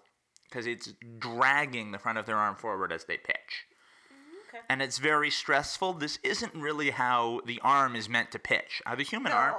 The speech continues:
Speaker 2: really?
Speaker 1: the
Speaker 2: The
Speaker 1: hum-
Speaker 2: human arm isn't supposed to, like, fling forward like a slingshot?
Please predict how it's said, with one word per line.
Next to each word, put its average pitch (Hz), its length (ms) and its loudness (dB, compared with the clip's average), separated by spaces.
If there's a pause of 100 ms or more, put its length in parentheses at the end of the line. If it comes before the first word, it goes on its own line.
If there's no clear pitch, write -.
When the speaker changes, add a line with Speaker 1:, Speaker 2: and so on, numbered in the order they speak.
(240)
Speaker 2:
really? 466 380 -4
Speaker 1:
the 185 60 2
Speaker 2:
The - 60 0
Speaker 1:
hum- 403 140 -2
Speaker 2:
human 381 180 -6
arm 240 220 -4
isn't 330 240 -14
supposed 247 240 -14
to, 208 120 -16
like, 185 280 -14 (340)
fling 202 320 -12
forward 175 280 -10
like 190 100 -12
a 190 60 -16
slingshot? - 380 -12